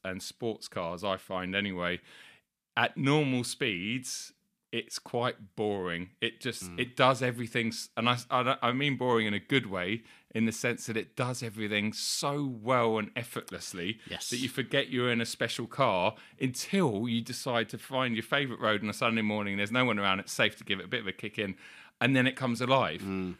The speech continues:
Speaker 1: But how many times can you do that with a car that's got two eight five and two seven five section modern day tyres on it, make that move around on the road safely? Not many. So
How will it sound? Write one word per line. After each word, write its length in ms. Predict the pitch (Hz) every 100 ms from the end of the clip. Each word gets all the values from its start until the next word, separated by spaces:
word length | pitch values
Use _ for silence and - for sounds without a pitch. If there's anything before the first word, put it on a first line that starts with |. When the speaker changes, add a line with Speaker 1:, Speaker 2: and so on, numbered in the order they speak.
| _
Speaker 1:
But 120 | 135
how 200 | 113 156
many 200 | 170 165
times 500 | 151 160 143 131 127
can 180 | - 135
you 120 | 127
do 280 | 123 143 131
that 320 | 123 127 98 -
with 160 | 113 110
a 60 |
car 460 | 113 - 113 107 104
that's 200 | 104 -
got 240 | - -
two 220 | - 110 110
eight 140 | 98
five 400 | - 104 104 95
and 100 | 95
two 160 | - 107
seven 260 | - 98
five 220 | 92 104 92
section 480 | 110 - 110 101 - - - _
modern 300 | 117 120 113
day 120 | 107
tyres 420 | 104 - 117 104 95
on 100 | 90
it, 200 | 104 -
make 260 | 120 117 117
that 180 | 107 -
move 200 | 110 104
around 240 | 107 107
on 100 | 104 107
the 60 |
road 300 | 104 113 110
safely? 600 | - 123 113 - 113 113 - _
Not 280 | 110 120 -
many. 400 | 120 110 87 - - - _
So 360 | - 135 117